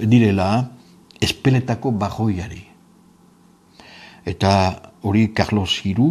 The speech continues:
Nafarroako erregea dena, eh, Erroko ken-, kondea eta Nafarroako erregea,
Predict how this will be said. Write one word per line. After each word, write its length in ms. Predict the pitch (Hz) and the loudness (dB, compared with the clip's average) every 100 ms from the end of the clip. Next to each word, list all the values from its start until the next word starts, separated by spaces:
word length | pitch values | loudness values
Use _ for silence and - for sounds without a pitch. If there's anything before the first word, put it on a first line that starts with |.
| 220 | 0
Nafarroako 1080 | 165 87 98 85 90 - 87 71 67 52 62 | -2 -6 -6 -6 -8 -6 -4 -4 -6 -6 -8
erregea 520 | 82 85 82 85 71 - - - | -8 -8 -6 -6 -8 -10 -14 -14
dena, 300 | 65 76 120 175 - - - - | -12 -6 -6 -8 -14 -20 -20 -20
eh, 600 | - - 76 64 69 95 | -14 -12 -12 -10 -2 0
Erroko 580 | 82 - 87 - - 90 - | 0 2 2 2 0 -2 -2
ken-, 240 | 87 73 - | -6 -6 -6
kondea 440 | 92 87 95 95 | -2 0 0 -2
eta 200 | 90 - | -4 -6
Nafarroako 600 | 80 82 80 85 82 87 80 | -6 -6 -6 -6 -6 -8 -6
erregea, 540 | 90 90 92 98 120 | -4 -4 -2 -2 -4